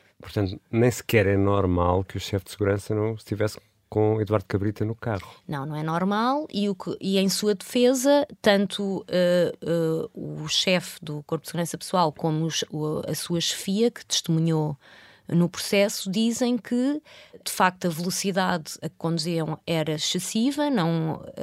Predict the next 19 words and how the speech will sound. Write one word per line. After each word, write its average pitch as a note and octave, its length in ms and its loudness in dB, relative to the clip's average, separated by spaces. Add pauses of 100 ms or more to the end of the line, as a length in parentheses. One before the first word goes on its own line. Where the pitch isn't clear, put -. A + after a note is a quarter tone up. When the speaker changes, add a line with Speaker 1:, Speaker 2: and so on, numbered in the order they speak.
(160)
Speaker 2:
as D3+ 120 0
recomendações E3 760 -2
é D3+ 60 -4
que - 200 -12
se - 80 -8
cumpra F3+ 720 0
o D3+ 80 -6
código D#3 400 -2
da E3+ 80 -8
estrada, A#3 580 0 (280)
mas, A3+ 160 0
por A#3 100 2
outro A#3 180 2
lado, A#3 220 4
eles A#3+ 140 0
não D#3+ 100 0
tinham E3+ 300 -4
qualquer F#3 640 0 (640)
poder F#3 580 0